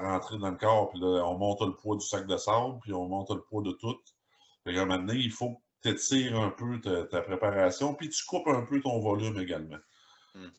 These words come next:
Speaker 1: Sauf que ce que j'ai fait, pour-, c'est parce-, le truc aussi, là, c'est de pas se blesser au squat à la compé, hein. Fait qu'il faut,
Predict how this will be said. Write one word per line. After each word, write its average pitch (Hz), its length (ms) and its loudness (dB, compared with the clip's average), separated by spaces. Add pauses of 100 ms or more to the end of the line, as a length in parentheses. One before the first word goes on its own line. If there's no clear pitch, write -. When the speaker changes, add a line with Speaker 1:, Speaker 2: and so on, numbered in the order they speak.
(240)
Speaker 1:
Sauf 107 220 2
que 95 640 4
ce - 200 -4
que 120 140 4
j'ai 113 240 4
fait, 147 240 4 (160)
pour-, - 160 -18 (240)
c'est - 120 -4
parce-, 139 280 6
le 135 160 10
truc 196 340 4
aussi, - 280 0
là, 156 160 6
c'est 131 180 0
de 107 120 2
pas 135 200 2
se 110 140 -4
blesser 117 340 2
au 120 180 2
squat 127 380 0
à 98 100 4
la 98 140 2
compé, 95 440 -6
hein. 90 80 -12 (680)
Fait 101 80 -6
qu'il - 140 -10
faut, 98 420 -2